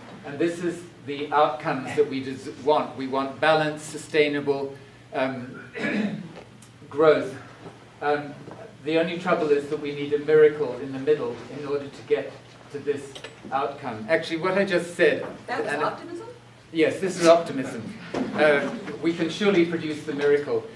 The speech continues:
Speaker 1: But what I just said reminds me of one other thing I wanted to say, and that's kind of a lead-in to the lecture tomorrow.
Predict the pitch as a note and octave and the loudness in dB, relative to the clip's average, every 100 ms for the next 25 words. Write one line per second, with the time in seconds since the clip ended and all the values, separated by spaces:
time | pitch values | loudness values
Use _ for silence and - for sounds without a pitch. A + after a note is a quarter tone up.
0 | - - D3+ F3+ G3 G3 F#3 F#3 F#3+ F3 | -2 4 4 6 4 4 4 2 4 4
1 | D3+ D#3 E3 E3+ E3 D3+ - E3+ F3+ F#3 | 4 4 4 4 0 -2 0 0 4 4
2 | E3+ D#3+ E3 C#3 C3+ C3+ C3+ - - - | 2 2 4 4 2 -2 -4 -10 -8 2
3 | C#3 A#2 A2+ C3+ C#3+ D3+ - - - E3+ | 4 4 0 -2 0 0 -2 -12 0 0
4 | D3+ D3 C3+ D#3 G3 F#3+ D3+ C3+ - D3 | 2 0 0 2 2 2 0 -2 -2 2
5 | D3 D3 C#3 C3 C3 C3+ C#3 A2+ | 2 0 -8 -6 -4 0 2 2